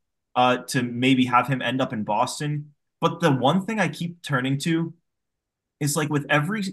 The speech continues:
like, semi-surprise move we see, it's like, yeah, the national media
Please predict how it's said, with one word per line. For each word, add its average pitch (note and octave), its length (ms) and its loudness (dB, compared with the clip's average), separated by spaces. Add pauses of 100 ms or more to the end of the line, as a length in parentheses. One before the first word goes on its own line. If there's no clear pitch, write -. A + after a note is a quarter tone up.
(120)
like, C#3+ 320 -2
semi-surprise B2+ 1120 0
move G#2+ 420 -6
we A2 160 -6
see, G2+ 520 -4 (760)
it's C#3 240 0
like, C3 380 0 (420)
yeah, G#3 420 6
the F3 120 2
national F3+ 560 2
media B2+ 640 0